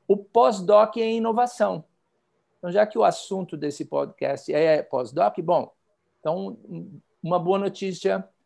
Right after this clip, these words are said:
pra galera. Nós criamos o pós-doc inovação. Em ju-, eh, Inova usp, conjunto com o Instituto de Estudos Avançados, nós temos um pós-doc inovação.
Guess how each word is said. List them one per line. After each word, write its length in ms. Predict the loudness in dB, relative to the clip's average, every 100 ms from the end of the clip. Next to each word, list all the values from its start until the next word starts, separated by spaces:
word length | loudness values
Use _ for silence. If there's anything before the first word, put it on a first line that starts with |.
| _ -4
pra 140 | 0
galera. 420 | 4 6 6 4
Nós 320 | 2 0 0
criamos 560 | -2 0 2 2 -2 -6
o 60 | -6
pós-doc 580 | 0 0 0 0 0
inovação. 540 | -2 -4 -4 -4 -6 -6 -10 -6
Em 220 | -4 -2
ju-, 220 | -4 -6
eh, 320 | -8 -6 -8 -10 _ _ _ _ _ -8
Inova 380 | 4 6 8 8
usp, 360 | 6 4 -4
conjunto 520 | -8 -6 -6 -8 -8
com 80 | -10
o 60 | -10
Instituto 460 | -10 -8 -8 -10
de 540 | -14 -4 0 0 -2 -8 _ _ _
Estudos 480 | -18 -12 -8 -6 -4
Avançados, 640 | -2 -4 -8 -2 -2 -2
nós 180 | -10 -12
temos 240 | -12 -12
um 80 | -12
pós-doc 440 | -8 -6 -4 -6 -6
inovação. 520 | -8 -8 -8 -12